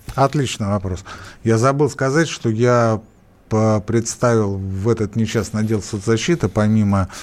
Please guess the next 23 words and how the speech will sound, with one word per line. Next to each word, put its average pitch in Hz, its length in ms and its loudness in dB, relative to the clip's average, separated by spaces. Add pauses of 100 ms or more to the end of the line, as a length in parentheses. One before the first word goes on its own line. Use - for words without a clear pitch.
(200)
справок 120 480 0
два 113 200 0
Н 117 80 0
Д 113 60 0
Ф 113 120 -6
Л, 165 180 2
еще 113 200 -4
копию 120 360 0
трудовой 110 380 0
книжки - 500 -8 (420)
с 123 640 4 (640)
пустой 185 540 6
последней 151 680 0
незаполненной 117 760 2
страницы. 104 540 0
То 117 140 2
есть 110 160 2
трудовая 143 440 2
книжка 208 360 -2
у 147 40 2
меня 135 260 2
на 175 120 2
руках. 147 540 0